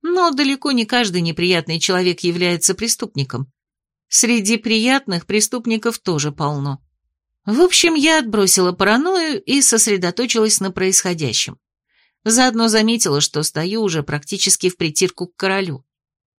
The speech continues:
Ещё осознала его руку на своём плече. Георг обнимал и как будто успокаивал.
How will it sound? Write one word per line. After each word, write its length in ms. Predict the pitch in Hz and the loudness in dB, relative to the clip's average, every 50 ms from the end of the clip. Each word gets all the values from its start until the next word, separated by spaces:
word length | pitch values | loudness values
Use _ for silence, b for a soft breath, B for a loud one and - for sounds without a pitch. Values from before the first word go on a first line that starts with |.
| _ _ _ _ _ | _ _ _ _ _
Ещё 480 | - 165 160 175 208 208 - 339 349 370 | -6 -2 0 2 2 2 4 4 4 4
осознала 500 | 349 - 262 240 233 240 262 294 302 277 | 4 4 2 2 2 2 2 2 2 2
его 280 | 262 254 247 247 262 240 | 0 0 0 0 0 0
руку 260 | 214 175 165 - 143 | 0 -2 0 -2 -2
на 120 | 151 156 | -2 0
своём 380 | 156 - 165 160 160 156 160 156 | 0 0 0 0 -2 -2 -2 -4
плече. 460 | 156 151 156 147 - - 139 147 143 - _ _ _ _ _ _ _ _ _ _ _ | -4 -6 -6 -4 -4 -4 -4 -6 -6 -12 _ _ _ _ _ _ _ _ _ _ _
Георг 500 | - 185 185 185 226 254 262 269 269 - - - | -4 -2 0 2 2 2 2 0 -2 -6 -4 -2
обнимал 640 | 196 196 180 185 190 190 208 240 277 277 247 202 | -2 -2 0 -2 0 0 0 0 2 2 2 0
и 60 | 180 | -2
как 220 | 175 - 170 175 180 | -2 -4 -6 -4 -4
будто 280 | 202 220 220 - 214 | -6 -6 -4 -4 -4
успокаивал. 800 | 208 208 - - 214 214 214 - 185 147 143 131 135 127 - | -4 -4 -4 -4 -6 -8 -6 -6 -6 -4 -4 -6 -8 -12 -16